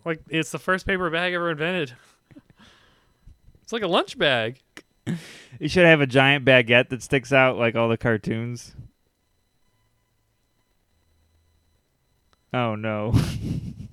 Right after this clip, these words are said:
Speaker 1: Yeah, I lost that, I lost that tag. What was it?
Speaker 2: I said we should have a baguette that sticks out of it, like in those cartoons. There's always a baguette sticking out of the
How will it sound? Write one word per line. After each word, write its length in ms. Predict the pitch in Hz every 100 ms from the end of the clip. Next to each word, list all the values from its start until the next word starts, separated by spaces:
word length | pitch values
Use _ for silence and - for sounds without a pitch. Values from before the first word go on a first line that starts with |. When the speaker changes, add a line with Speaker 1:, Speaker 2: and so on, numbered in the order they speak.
| - _ - _ _ _ _ _ _ _ - - 156
Speaker 1:
Yeah, 180 | 156
I 20 | 147
lost 240 | 156 -
that, 200 | 147 127 -
I 60 |
lost 180 | 151 151
that 160 | 143 120
tag. 380 | 139 123 110
What 80 | 135
was 180 | 139 151
it? 160 | 165 - _ _ - - _ _ _ _ _ _ _ _ - 208 247 240 240 -
Speaker 2:
I 120 | 160
said 280 | 151 - 190
we 180 | 170 165
should 280 | 196 170 156
have 200 | 160 151
a 120 | 139
baguette 560 | 139 143 139 143 147
that 100 | 127
sticks 300 | 117 135 -
out 100 | 131
of 140 | 123 120
it, 100 | 110
like 320 | 117 117 - - 135 139 -
in 140 | 135
those 180 | 127 117
cartoons. 560 | - 123 110 127 131 123
There's 180 | 117 120
always 220 | 120 113
a 80 | 110
baguette 480 | 113 113 113 117
sticking 320 | - 123 123 117
out 160 | 117
of 80 | 107
the 260 | 113 110